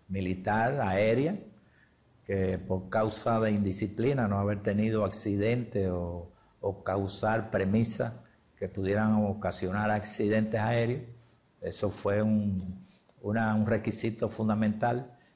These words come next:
Y el otro requisito importante era el problema de salud.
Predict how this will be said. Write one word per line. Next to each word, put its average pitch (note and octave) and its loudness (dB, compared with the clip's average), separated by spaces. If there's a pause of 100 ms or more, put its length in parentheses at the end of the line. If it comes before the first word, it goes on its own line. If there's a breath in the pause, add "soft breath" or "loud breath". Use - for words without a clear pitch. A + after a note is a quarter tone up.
Y B2 4
el A#2+ 6
otro C3+ 2
requisito A#2+ 2
importante A#2+ 0
era C#3+ 2
el G#2+ 2
problema A2 0
de G#2+ 0
salud. A2 -2